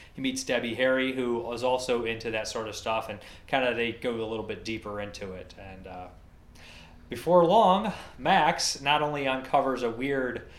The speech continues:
uh, video station that probably is actually killing people, but kind of a <laughs> government conspiracy at the same time.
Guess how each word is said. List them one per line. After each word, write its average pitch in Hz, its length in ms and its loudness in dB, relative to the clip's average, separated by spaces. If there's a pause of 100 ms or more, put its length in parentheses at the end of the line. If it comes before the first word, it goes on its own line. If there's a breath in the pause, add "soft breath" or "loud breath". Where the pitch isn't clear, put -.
(260 loud breath)
uh, 117 260 6
video 156 280 4
station 123 540 0
that 117 180 -2
probably 135 460 2
is 160 160 2
actually 117 320 -2
killing 107 320 -8
people, 113 400 -6
but 117 240 -8
kind 131 240 -2
of 123 80 -4
a 120 60 0
<laughs> - 160 -10
government 127 420 2
conspiracy 131 800 0
at 113 120 -4
the 127 60 -8
same 120 320 -6
time. 139 360 2